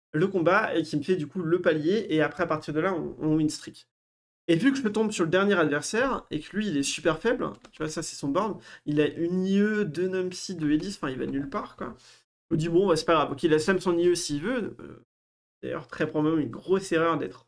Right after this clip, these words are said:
autant commit à ce stade de la partie, mais bon peu importe. Euh,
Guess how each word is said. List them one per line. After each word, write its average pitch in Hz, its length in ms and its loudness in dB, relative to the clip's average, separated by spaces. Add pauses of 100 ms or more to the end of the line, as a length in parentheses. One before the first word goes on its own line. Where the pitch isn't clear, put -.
autant 160 260 -2
commit 151 320 -2
à 143 100 -6
ce 135 180 -12
stade 139 240 -6
de 139 80 -6
la 131 80 -2
partie, - 300 -6
mais 196 80 -2
bon 135 220 -6
peu - 100 -14
importe. - 380 -10 (720)
Euh, 131 680 -6